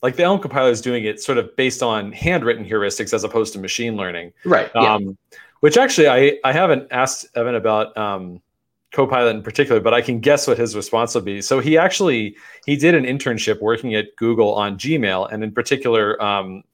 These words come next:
Speaker 1: some of the stuff he was working on, like, this is early on, he was, like, writing C plus plus and stuff before he made Elm. Um,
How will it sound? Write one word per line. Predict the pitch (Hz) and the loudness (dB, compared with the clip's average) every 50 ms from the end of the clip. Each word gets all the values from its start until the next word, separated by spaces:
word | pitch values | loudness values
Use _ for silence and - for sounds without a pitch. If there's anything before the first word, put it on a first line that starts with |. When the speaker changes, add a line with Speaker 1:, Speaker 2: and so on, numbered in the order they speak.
| _ _ | _ _
Speaker 1:
some | - - 165 160 | -2 -2 0 2
of | |
the | 143 127 | 2 2
stuff | - 135 123 - | 2 2 2 2
he | 123 113 | 0 -4
was | 110 95 - | -2 -2 0
working | 110 110 104 - 110 101 | 0 -2 -2 -2 -4 -4
on, | 101 101 101 98 | -2 -2 -2 -2
like, | 113 120 - | -2 -2 -2
this | 127 117 - | -4 -6 -6
is | 107 - | -6 -4
early | 107 101 101 95 95 | -2 -2 0 0 0
on, | 95 | 0
he | 98 | -2
was, | 95 95 92 - | -4 -6 -6 -8
like, | 92 - - | -8 -4 -2
writing | 107 98 95 95 - | -2 -2 -2 -2 -4
C | - 101 | -6 -6
plus | 98 - 95 90 - | -4 -2 -4 -4 -2
plus | - - 95 95 - | -2 -4 -4 -4 -4
and | - 92 | -10 -12
stuff | - - 95 92 - - _ - | -8 -8 -8 -8 -8 -14 _ -18
before | 98 90 - 110 101 | -14 -6 -4 -2 -2
he | 87 98 95 90 _ | -2 -4 -8 -10 _
made | - 101 95 92 - | -8 -6 -6 -2 -2
Elm. | 101 98 98 92 90 - _ - - - - - - - _ - | 0 0 0 -2 -4 -8 _ -20 -18 -16 -16 -16 -16 -12 _ -2
Um, | 117 113 110 107 107 104 101 101 101 | 0 2 2 2 0 -2 -4 -8 -10